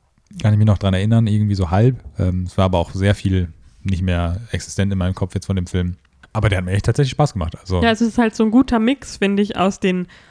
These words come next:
Speaker 2: klassischen, so lu-, blöd lustigen
Speaker 1: Ja.
Speaker 2: Tropes, über die man sich lustig macht. Es ist aber auch ein bisschen gory und eklig und gruselig, so
Speaker 1: Ja.
Speaker 2: ein bisschen. Und es ist aber halt auch so ein bisschen clever. Also es hat so von allem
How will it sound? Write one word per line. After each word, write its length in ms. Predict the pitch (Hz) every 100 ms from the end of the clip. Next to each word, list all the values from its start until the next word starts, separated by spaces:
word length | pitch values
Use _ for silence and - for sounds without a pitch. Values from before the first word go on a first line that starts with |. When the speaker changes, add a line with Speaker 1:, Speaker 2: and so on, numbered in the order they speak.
| _
Speaker 2:
klassischen, 760 | - 214 214 202 - 202 202 202
so 580 | 190 180 180 170 170 175 _ - - _ _
lu-, 220 | 190 202
blöd 520 | 196 - 208 208 214
lustigen 720 | 208 202 220 - 202 196 185
Speaker 1:
Ja. 80 | 214
Speaker 2:
Tropes, 640 | 214 214 262 311 320 - -
über 200 | 240 247
die 100 | 240
man 160 | 240
sich 100 | 240
lustig 220 | 254 262 254
macht. 180 | 240 185
Es 100 | 185
ist 120 | 185
aber 200 | 180 -
auch 120 | 175
ein 80 | 175
bisschen 440 | 175 - 170 170 - - _ -
gory 540 | 190 202 220 240 240
und 540 | 233 185 180 180 - -
eklig 640 | 202 254 - 254 254 247 -
und 100 | 180
gruselig, 540 | 269 339 339 370 -
so 60 | 247
Speaker 1:
Ja. 60 | 285
Speaker 2:
ein 100 | 285
bisschen. 460 | 320 - 330 339 - - - - -
Und 220 | 226 254
es 180 | 254 269
ist 60 | 247
aber 200 | 220 220
halt 140 | 220
auch 160 | 214 196
so 100 | 220
ein 40 |
bisschen 280 | 214 240 262
clever. 460 | - 220 185 170 -
Also 180 | 165 185
es 120 | -
hat 140 | 202
so 60 | 214
von 180 | 202 196
allem 400 | 196 214 269